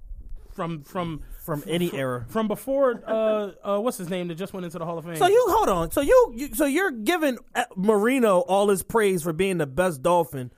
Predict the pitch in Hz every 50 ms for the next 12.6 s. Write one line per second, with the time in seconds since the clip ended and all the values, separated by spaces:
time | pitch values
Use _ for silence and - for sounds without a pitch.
0 | _ _ _ 185 233 254 233 196 147 - 202 226 208 233 302 330 - 226 233 233
1 | 220 208 196 165 139 139 147 208 247 262 254 196 165 139 123 - - 202 196 175
2 | 202 202 170 175 170 175 180 185 196 220 226 202 185 165 151 143 143 165 - 185
3 | 180 180 170 151 147 185 214 208 185 - - 117 - _ - 403 - - _ _
4 | - 262 302 - - - 330 302 285 277 277 269 262 247 254 233 - - 247 240
5 | 220 247 262 262 247 226 214 214 247 269 240 202 185 180 175 202 208 196 190 -
6 | 208 - 262 247 165 - - _ _ - 196 190 202 202 214 190 - - 285 285
7 | 269 247 262 269 262 240 208 190 202 226 233 226 214 - 226 196 147 - - -
8 | - 233 240 226 180 160 - - 269 320 240 139 - - - - 294 370 240 123
9 | 143 247 302 233 147 123 - 294 262 277 269 - - - 226 240 285 302 294 247
10 | 247 269 269 262 233 247 240 262 277 269 254 - 226 202 202 233 226 226 185 -
11 | - 302 285 - - 220 202 190 185 196 185 196 185 185 185 185 185 - - 226
12 | 247 - - - 233 220 208 214 240 214 -